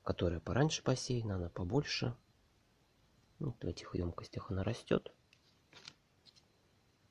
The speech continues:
В принципе, ей должно хватить их. Вот уж потом можно будет ее высадить спокойно. Здесь баклажаны.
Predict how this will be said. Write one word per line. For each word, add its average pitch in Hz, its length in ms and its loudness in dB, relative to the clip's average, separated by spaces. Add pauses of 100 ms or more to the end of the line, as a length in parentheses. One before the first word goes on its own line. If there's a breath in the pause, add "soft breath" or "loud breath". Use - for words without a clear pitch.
(160)
В - 80 -20
принципе, - 320 -6
ей 85 120 0
должно - 360 -4
хватить - 420 2
их. - 180 -2 (1160)
Вот - 220 -6
уж - 120 -16
потом 95 380 0 (300)
можно 92 280 -4
будет 101 220 -2
ее 87 80 0
высадить 90 400 -4
спокойно. 87 540 -2 (580 loud breath)
Здесь 95 500 4
баклажаны. 101 1120 4